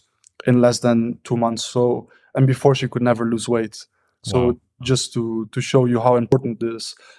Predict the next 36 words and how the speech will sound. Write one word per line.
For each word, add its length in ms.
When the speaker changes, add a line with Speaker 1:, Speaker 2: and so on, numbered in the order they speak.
Speaker 1:
And 120
the 60
same 260
happened 320
with 180
me. 160
I 120
would 200
choose 400
to 100
eat, 300
like, 240
these 160
protein 480
bars, 300
but 180
they're 200
high 240
in 200
sunflower 580
oil 340
or 280
other 260
crap 280
that's 220
in 120
there, 220
like 300
soy, 420
that 160
makes 520
a 40
man 360
more 340
estrogen 520
dominant. 500